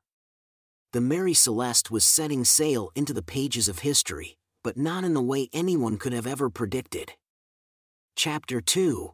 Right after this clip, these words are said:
The Discovery of the Ghost Ship. December fifth, eighteen seventy-two, dawned like any other day aboard the British brigantine Dei Grazia.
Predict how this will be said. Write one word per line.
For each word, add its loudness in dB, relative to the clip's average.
The -6
Discovery 2
of -2
the -4
Ghost 0
Ship. -2
December 2
fifth, -2
eighteen 0
seventy-two, 2
dawned 0
like -2
any 2
other 0
day 0
aboard 2
the -4
British 0
brigantine 0
Dei 0
Grazia. -2